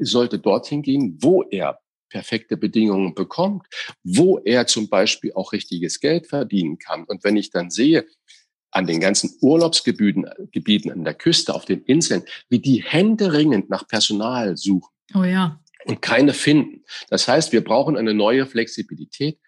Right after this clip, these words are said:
Speaker 1: auch bei den Arbeitnehmern, dass die eben nicht sagen, "Ich lebe in Pforzheim und ich bleibe in Pforzheim" oder "Ich lebe in Hamburg-Eimsbüttel und bleibe in Eimsbüttel. Nee, nach Altona fahre ich nicht und erst recht nicht, äh, nach Föhr oder nach Fehmarn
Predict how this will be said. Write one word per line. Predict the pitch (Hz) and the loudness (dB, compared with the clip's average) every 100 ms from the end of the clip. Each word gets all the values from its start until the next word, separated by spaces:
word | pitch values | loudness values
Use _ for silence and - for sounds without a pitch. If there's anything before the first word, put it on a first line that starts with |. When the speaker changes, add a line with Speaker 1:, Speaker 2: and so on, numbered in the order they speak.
| _ - | _ -4
Speaker 1:
auch | 113 - | -4 0
bei | 101 | 0
den | 98 90 | 0 -2
Arbeitnehmern, | 95 95 - 73 - 104 139 160 160 160 - - - | -2 -4 -4 -8 -2 2 4 2 0 -2 -4 -6 -2
dass | 101 | -2
die | - 104 | 0 2
eben | 107 95 | 2 4
nicht | 127 160 - | 4 2 -2
sagen, | - 104 104 - - _ | 0 0 0 -6 -14 _
"Ich | - 104 | -4 2
lebe | 117 117 107 | 4 4 2
in | 101 | 0
Pforzheim | - 110 113 117 113 107 | 0 0 0 0 0 0
und | 87 | -4
ich | 80 - | -8 -4
bleibe | 82 101 104 | 0 0 0
in | - | -6
Pforzheim" | - 110 107 - 107 110 | -2 -2 -2 -2 0 0
oder | 90 82 90 | 0 -2 0
"Ich | |
lebe | 90 101 107 107 | 2 4 4 2
in | 92 85 | 0 -2
Hamburg-Eimsbüttel | 98 104 104 - 80 - 127 131 123 | -2 -2 -4 -4 -10 -4 0 2 2
und | 95 | 0
bleibe | - 143 123 | 2 2 2
in | 107 | -2
Eimsbüttel. | - 104 107 - 120 117 | -4 -4 -4 -6 -4 -4
Nee, | 98 98 | -2 -4
nach | 82 - | -4 -6
Altona | 104 127 107 101 | -8 -6 -6 -6
fahre | 107 131 | -8 -10
ich | 135 | -8
nicht | 147 160 - - - - _ _ - | -10 -10 -14 -20 -20 -20 _ _ -2
und | 113 107 - | -2 -2 -4
erst | 101 98 | -4 0
recht | 104 113 | 0 0
nicht, | 117 113 - | -2 -2 -2
äh, | - 95 - | -2 -2 -2
nach | 110 90 85 | -4 -6 -6
Föhr | - 110 110 107 - | -2 0 2 0 -2
oder | 104 101 101 - | 0 2 0 -2
nach | 85 - | -10 -4
Fehmarn | 117 113 131 151 | -2 0 0 -4